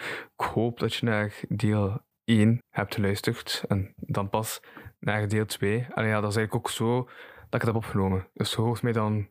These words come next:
vermoeider en zo worden. Maar nog altijd supergoeie kwaliteit leveren. Sowieso, altijd. Ja. Of ja,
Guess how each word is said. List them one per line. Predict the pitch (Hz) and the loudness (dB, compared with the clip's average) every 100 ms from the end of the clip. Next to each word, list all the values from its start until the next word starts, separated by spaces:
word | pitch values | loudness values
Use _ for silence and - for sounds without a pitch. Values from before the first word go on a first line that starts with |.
| - | -8
vermoeider | - 104 110 113 110 | 0 2 2 2 2
en | 98 95 | 0 0
zo | 98 | 0
worden. | 98 95 92 - _ - - - | 0 0 -2 -6 _ -6 -6 -4
Maar | 123 | -2
nog | 127 | 0
altijd | 127 135 127 - - - | 2 0 -2 -6 -12 -8
supergoeie | - - 156 135 196 156 120 | -2 0 0 0 0 0 0
kwaliteit | - 175 - 180 180 - | 0 0 0 0 0 0
leveren. | 175 151 156 156 165 - _ _ _ - - - - _ _ _ _ _ | 0 2 2 2 0 -2 _ _ _ -14 -14 -14 -20 _ _ _ _ _
Sowieso, | - 135 120 113 117 - | -4 0 2 2 0 -2
altijd. | - 113 110 107 104 101 - _ - - _ _ _ _ _ | -2 0 2 2 2 -2 -8 _ -20 -20 _ _ _ _ _
Ja. | 107 98 - - - - - - _ _ _ _ _ _ - | -2 0 -2 -8 -20 -20 -20 -20 _ _ _ _ _ _ -8
Of | 113 - | -4 0
ja, | 101 90 - | 2 0 -4